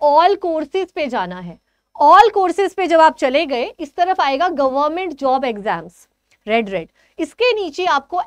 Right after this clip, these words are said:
एग्रीकल्चर कैटेगरी को सिलेक्ट करना है। जैसे ही आप एग्रीकल्चर कैटेगरी को सिलेक्ट करते हैं, आपको सारे बैचेस दिख जाएंगे। एएफ़ओ का बैच है, अ, बीएओ का बैच है, एनएचबी का बैच है,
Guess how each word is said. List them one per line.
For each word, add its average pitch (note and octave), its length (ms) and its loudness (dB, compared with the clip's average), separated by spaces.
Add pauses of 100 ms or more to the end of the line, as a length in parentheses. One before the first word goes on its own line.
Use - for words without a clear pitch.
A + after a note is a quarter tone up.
एग्रीकल्चर F#4 800 -2
कैटेगरी C#4 520 -4
को C#4 220 -6
सिलेक्ट A#3 420 -8
करना F3 320 -10
है। F3 160 -18 (280)
जैसे C#4+ 340 0
ही A4+ 60 2
आप G#4 180 4
एग्रीकल्चर E4+ 520 2
कैटेगरी C4 400 -4
को C4 120 -4
सिलेक्ट A#3 340 -6
करते C#4 240 -4
हैं, E4+ 120 -6
आपको G4+ 260 -6
सारे D#4+ 420 -2
बैचेस C4+ 360 -4
दिख A3 140 -8
जाएंगे। G3 440 -6
एएफ़ओ B3+ 420 -4
का C#4 160 -4
बैच A3+ 340 -4
है, A3 200 -2 (320)
अ, A3 180 -4
बीएओ D4+ 500 -2
का C#4+ 160 -2
बैच A3 340 -2
है, A3+ 280 -4 (320)
एनएचबी D4+ 480 -4
का C#4+ 180 -2
बैच G#3+ 360 -4
है, A3 240 -2